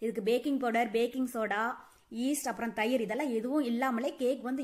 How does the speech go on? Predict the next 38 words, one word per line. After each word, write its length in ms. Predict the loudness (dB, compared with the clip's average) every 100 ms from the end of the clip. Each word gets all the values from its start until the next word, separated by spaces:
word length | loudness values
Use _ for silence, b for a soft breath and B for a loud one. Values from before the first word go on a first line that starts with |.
| -2
இந்த 180 | 0 0
அளவுக்கு 220 | 0 -2
ரொம்பவே 260 | -4 -2 -2 -2
ஸ்மூத்தா 380 | -4 -2 -2 -2
வந்திருக்கு. 480 | -2 -4 -6 -4 -4 -4 B B B -10
இப்ப 120 | -4 -2
இதுக்கு 240 | -2 -2 0 0
மேல 180 | 0 0
நான் 160 | -2 -2
கொஞ்சமா 480 | -2 -2 -2 -2 -2 -4 B B -8
சாக்லேட் 440 | 0 0 4 2 2
சிரப் 240 | -4 0
வந்து 140 | -2 0 -2
சேர்க்கறேங்க. 420 | 0 -2 0 0 0
இது 80 | 0
வந்து 140 | -2 -4
சும்மா 240 | -4 -2 0
ஒரு 100 | 0 0
அலங்காரத்துக்காக 680 | 0 0 -2 -2 -2 -2 -2
தான், 140 | -2 -2 B B -6
அவசியம் 380 | -2 0 0 2
சேர்க்கணும் 300 | 0 0 -2
அப்படிங்கிறது 360 | 0 -2 -2 -2 0
கிடையாது. 300 | 2 2 2 0
இருந்தா 240 | 2 0 0
சேர்த்துக்கோங்க, 440 | -2 -2 -4 -4 -2
இல்லைனாலும் 420 | -2 -2 -2 -4 -4
பரவாயில்ல. 480 | -6 -4 -4 -4 -2 -4 -6 B B B
இப்ப 120 | -6 0
இதுக்கு 220 | 0 0 0
மேல 200 | 0 0 0
ஒரு 120 | 0 0
ஜெரி 180 | 0 0 -2
வந்து 140 | -2 -4
கட் 160 | -4
பண்ணி 140 | -2 -2 -2
உள்ள 120 | -2 -4
வச்சிடலாம். 540 | -6 -6 -6 -4 -6